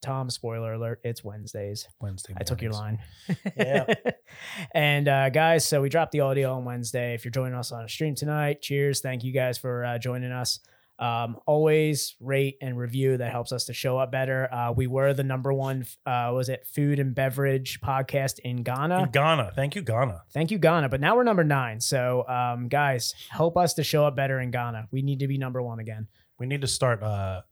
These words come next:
Speaker 2: we need to start, like, dropping pamphlets in, in Ghana.
Speaker 1: <laughs> Well, like an airdrop?
Speaker 2: Yeah.
Speaker 1: <laughs> Just
Speaker 2: Yeah, like, warn-,
Speaker 1: airdropping
Speaker 2: like, warning
Speaker 1: pamphlets?
Speaker 2: people,
Speaker 1: <laughs>
Speaker 2: like, make people think we're gonna carpet bomb the place, but then they're like,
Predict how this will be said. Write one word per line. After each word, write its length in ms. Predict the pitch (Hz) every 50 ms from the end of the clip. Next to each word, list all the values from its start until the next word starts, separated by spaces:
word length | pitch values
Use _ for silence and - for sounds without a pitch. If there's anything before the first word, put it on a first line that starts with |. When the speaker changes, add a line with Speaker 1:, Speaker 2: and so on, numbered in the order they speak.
| _ _ _ _ _ _ _ _ _ _ _ _
Speaker 2:
we 100 | - 120
need 100 | 120 123
to 60 | 120 113
start, 260 | - - 127 113 101
like, 160 | 101 101 95
dropping 400 | - - 101 101 101 - 101 90
pamphlets 640 | - - 101 98 98 95 - - 90 95 - - -
in, 240 | 95 90 90 87 87 - _ _ _ _ - - - - - _
in 140 | - 113 104
Ghana. 380 | 95 107 98 98 101 95 92 -
Speaker 1:
<laughs> 40 | -
Well, 180 | - 170 165
like 160 | 147 143 135 139
an 80 | 131
airdrop? 520 | 123 131 147 156 165 160 160 175 - - 165
Speaker 2:
Yeah. 220 | 170 147 131 107
Speaker 1:
<laughs> 300 | - 349 - - - -
Just 20 |
Speaker 2:
Yeah, 160 | 196 - 165 151
like, 240 | 143 143 151 147 156
warn-, 120 | 160 160
Speaker 1:
airdropping 120 | 160 156 151 165 156
Speaker 2:
like, 40 | 147
warning 240 | 151 160 160 165 165
Speaker 1:
pamphlets? 200 | 170 185 165 156
Speaker 2:
people, 200 | 143 - 147 147 - - - - - - 262 - -
Speaker 1:
<laughs> 40 | 233
Speaker 2:
like, 120 | 139 139
make 180 | 190 156 160 -
people 220 | - 156 135 151 143
think 200 | - 156 147 131
we're 60 | 139
gonna 180 | 120 127 110 110
carpet 400 | - - 135 131 135 - 143 -
bomb 300 | 151 147 151 151 151 151
the 80 | 143
place, 340 | - - 151 147 156 156 -
but 160 | - 147 135
then 140 | - 139 131
they're 120 | 131 127
like, 200 | 120 113 113 -